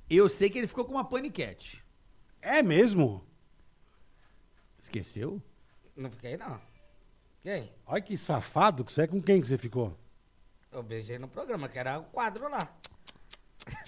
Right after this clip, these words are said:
Speaker 2: Fora?
Speaker 1: Esqueceu? Casamento de um,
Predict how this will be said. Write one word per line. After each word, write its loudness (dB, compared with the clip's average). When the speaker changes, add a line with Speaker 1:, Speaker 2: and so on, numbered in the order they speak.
Speaker 2:
Fora? 6
Speaker 1:
Esqueceu? -6
Casamento -6
de -10
um, -8